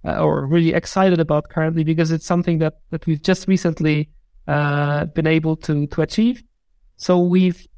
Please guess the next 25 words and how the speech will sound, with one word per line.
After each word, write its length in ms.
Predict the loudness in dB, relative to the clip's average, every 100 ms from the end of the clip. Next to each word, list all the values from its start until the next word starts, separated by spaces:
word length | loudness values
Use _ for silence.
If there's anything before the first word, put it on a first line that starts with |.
| -2
um, 400 | 2 2 2 -2 -8 -20
collabora-, 520 | -2 2 2 2 2
we, 140 | 2 2
we've 260 | 0 -2
started 280 | 0 0 2
a 60 | 0
collaboration 640 | 0 -2 0 0 0 0
with 320 | 0 0 -4 -6
the 260 | 0 2 2
people 300 | 0 0 0
from 340 | 0 2 2 4
the, 300 | 2 2 -2 -10 _ _ -18 -2
um, 540 | 0 2 0 0 -4 -6 _ _ _ _ -2
Institute 580 | 0 0 0 2 2 2
of 280 | -2 -2 -2
Biochemistry 720 | 0 0 0 0 0 0 0
and 100 | 2
Biophysics 640 | 2 0 -2 0 -2 -2
of 160 | -12 -10
Polish 260 | -2 -2 -2
Academy 400 | 0 0 2 0
of 180 | -2 -8
Sciences. 760 | -6 0 0 0 0 0 0 -10 _ _ _ _ _ -4
Um, 720 | 2 4 4 4 2 2 0 -4 _ _ _ _ _ -6
and 400 | 0 2 2 0